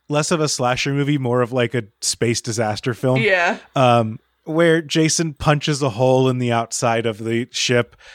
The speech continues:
Speaker 1: and it makes a de-, it depressurizes the room that starts sucking people out. And then a grate covers it and, uh, the, the sarcastic lady, uh, a-, goes and gets sucked through it and gets turned into string cheese.
Speaker 2: Yeah, God.
Speaker 1: And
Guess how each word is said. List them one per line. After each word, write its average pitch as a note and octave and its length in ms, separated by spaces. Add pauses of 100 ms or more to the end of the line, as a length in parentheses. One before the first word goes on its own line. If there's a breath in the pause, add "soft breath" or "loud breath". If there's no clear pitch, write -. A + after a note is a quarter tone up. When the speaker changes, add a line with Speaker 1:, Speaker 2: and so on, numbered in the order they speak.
(160 loud breath)
Speaker 1:
and C3 140
it B2+ 120
makes B2+ 300
a C3 80
de-, C3+ 200
it C3+ 120
depressurizes B2+ 880
the B2 140
room A#2+ 360
that C3 200
starts A#2 320
sucking B2+ 320
people A#2 340
out. A2+ 320 (460 loud breath)
And D3 100
then D3 80
a D3 80
grate C#3+ 420
covers D3+ 420
it D3 280
and, B2+ 340
uh, A#2+ 380 (440 soft breath)
the, C#3+ 360
the C#3+ 220
sarcastic C3 760
lady, C3 460
uh, B2 340 (200)
a-, C#3 280
goes B2+ 600
and B2 180
gets B2 220
sucked - 300
through B2 280
it B2 100
and A#2+ 140
gets B2 220
turned B2 300
into A#2+ 220
string C3 360
cheese. D3 320
Speaker 2:
Yeah, A#3+ 280
God. G3+ 520
Speaker 1:
And C3+ 260